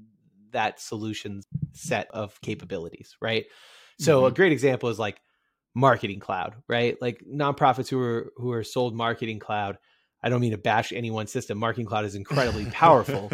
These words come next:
Speaker 1: It's
Speaker 2: Yes.
Speaker 1: incredibly powerful. But do you have anyone on your team who's gonna run queries? Who's gonna, like, you know, who is going to be the administrator of that system? And
Speaker 2: Mm-hmm.
Speaker 1: let's say you work at a nonprofit and you,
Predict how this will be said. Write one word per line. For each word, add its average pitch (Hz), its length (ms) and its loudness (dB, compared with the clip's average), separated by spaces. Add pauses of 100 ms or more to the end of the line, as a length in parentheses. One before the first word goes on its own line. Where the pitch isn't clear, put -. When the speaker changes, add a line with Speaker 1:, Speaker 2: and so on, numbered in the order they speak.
(140)
Speaker 1:
It's 131 220 0
Speaker 2:
Yes. 127 60 0
Speaker 1:
incredibly 120 640 4
powerful. 113 560 4 (500)
But 147 360 6 (260)
do 113 100 -6
you 131 160 4
have 139 160 4
anyone 135 300 2
on 135 100 0
your 123 120 -2
team 120 300 -6
who's 113 140 -4
gonna 113 160 -4
run 110 200 -4
queries? 113 480 -6
Who's 143 300 2
gonna, 131 360 -2
like, 107 280 -6 (520)
you 107 240 -10
know, 117 60 -4
who 156 440 -4 (320)
is 131 140 0
going 135 260 2
to 120 80 -2
be 123 240 -2
the 113 140 -2
administrator 107 680 -4
of 110 200 -6
that 107 200 -6
system? 104 560 -4
And 117 380 -4 (160)
Speaker 2:
Mm-hmm. 110 320 -6
Speaker 1:
let's 151 200 0
say 156 160 4
you 135 180 4
work 135 180 4
at 123 80 0
a 120 40 2
nonprofit 113 800 0
and 104 400 -4
you, 107 440 -10